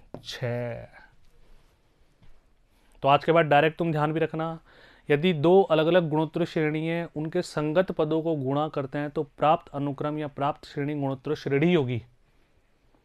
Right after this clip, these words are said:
और उसका सार्वंतर उन दोनों के सार्वंतर का गुणनफल होगा, ठीक है। अब ये मैंने न्यूमेरिकल एग्जांपल लेके तुम्हें समझा दिया। अब बच्चों, यहाँ पे देखो ना,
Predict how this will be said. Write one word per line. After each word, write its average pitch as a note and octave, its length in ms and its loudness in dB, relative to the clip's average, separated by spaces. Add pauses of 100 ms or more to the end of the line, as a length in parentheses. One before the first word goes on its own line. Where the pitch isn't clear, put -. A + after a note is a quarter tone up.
(360)
और D3 60 0
उसका F3 200 4
सार्वंतर G#3+ 720 4 (340)
उन E3+ 140 -2
दोनों F3 220 2
के - 100 0
सार्वंतर E3+ 540 2
का F#3+ 140 -4
गुणनफल C#3+ 600 -4
होगा, B2+ 680 -8 (680)
ठीक F3+ 120 2
है। A3+ 140 2 (640)
अब F#3 120 6
ये A3 120 8
मैंने A#3+ 200 6
न्यूमेरिकल A3 400 6
एग्जांपल G#3 380 4
लेके G#3 140 2
तुम्हें G3+ 160 0
समझा D#3+ 260 -2
दिया। D3 240 -2 (280)
अब D#3 80 2
बच्चों, G#3+ 180 2
यहाँ F3 180 0
पे G#3 100 0
देखो F#3+ 240 0
ना, G3+ 120 -4